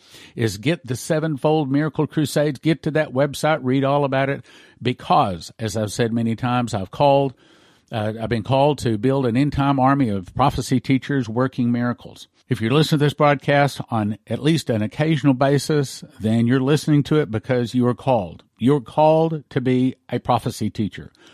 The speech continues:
called to be able to give an answer to those people that haven't taken the time to research about Bible prophecy and all of a sudden will find themselves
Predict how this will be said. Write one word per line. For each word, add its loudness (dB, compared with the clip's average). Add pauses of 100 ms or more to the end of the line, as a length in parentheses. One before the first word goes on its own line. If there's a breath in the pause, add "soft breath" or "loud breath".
(160 soft breath)
called 2
to -8
be -2
able 0
to -4
give 2
an 2
answer 2
to -4
those 0
people -4 (500 soft breath)
that 0
haven't 2
taken -2
the 0
time -2
to -8
research -2
about -4
Bible 0
prophecy -2 (300 soft breath)
and -4
all 0
of 2
a 0
sudden 0 (120)
will 0
find 2
themselves 0